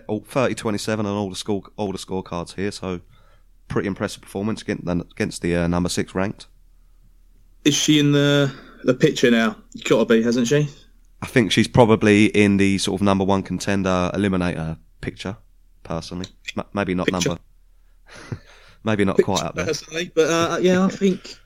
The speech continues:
Speaker 2: I think she's lost to Rose. So if, so Rose is pla-, fighting Andrade, right?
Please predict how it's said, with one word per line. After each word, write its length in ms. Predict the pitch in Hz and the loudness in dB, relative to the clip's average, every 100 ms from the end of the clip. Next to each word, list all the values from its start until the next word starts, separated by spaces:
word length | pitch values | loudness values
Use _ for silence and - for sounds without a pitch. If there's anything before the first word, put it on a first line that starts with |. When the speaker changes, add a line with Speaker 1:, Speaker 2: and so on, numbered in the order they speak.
| - - _ _ - - | -20 -20 _ _ -16 -10
Speaker 2:
I 40 | |
think 200 | - 190 | 0 2
she's 180 | - 160 | 2 2
lost 380 | 135 156 143 - | 4 4 0 0
to 80 | 120 | 2
Rose. 420 | 123 120 104 98 | 4 4 2 -2
So 320 | - - 120 | -4 2 4
if, 240 | 135 143 - _ _ _ _ - - | 4 0 -12 _ _ _ _ -20 -10
so 100 | - | -4
Rose 300 | 131 185 185 | 2 4 4
is 120 | 156 | 0
pla-, 340 | 139 - 151 - | -8 -4 -4 -2
fighting 380 | - 135 127 127 | 0 2 2 0
Andrade, 500 | 123 117 120 104 104 | 0 2 2 2 0
right? 220 | 120 | -2